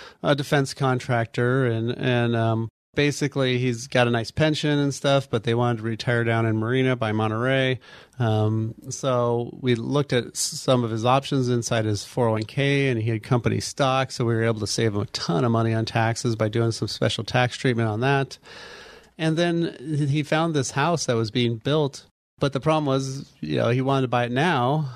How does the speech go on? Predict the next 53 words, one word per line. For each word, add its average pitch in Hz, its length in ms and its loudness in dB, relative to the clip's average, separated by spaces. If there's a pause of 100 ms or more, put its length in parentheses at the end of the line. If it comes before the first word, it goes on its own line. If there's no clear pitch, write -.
(180)
and, 135 360 0
but 127 120 0
he 127 40 0
still 139 200 -2
had 131 140 2
his 117 260 -4 (160)
house, 123 260 0
but - 140 -2
he 127 60 0
didn't 131 260 -2
want 127 100 2
to 120 60 -4
sell 123 160 2
his 113 80 -2
house 220 280 0
yet, - 200 0
right? 120 280 2
So, 131 300 2 (460)
you 208 80 -2
know, 151 40 2
we 147 120 2
figured 156 300 0
out 131 120 2
a 135 60 -2
plan 120 340 0
of 120 120 -2
how 120 240 2
to 120 280 0
finance 131 560 0
it 117 160 -2
where, 117 420 0 (560)
you 139 120 0
know, 113 140 0
he 127 120 0
could 120 140 -2
refinance 127 580 0
his 107 140 -6
main 151 260 2
house, 113 600 -2 (440)
um, 120 300 0
get 117 160 0
a 113 80 2
small 165 320 0
mortgage 135 320 0
on 120 80 2
the 113 80 -2
second 143 380 0
house 113 600 0
that's 110 220 0
being 113 220 0
built. 123 420 -2 (300)
And 139 280 0
then 135 440 2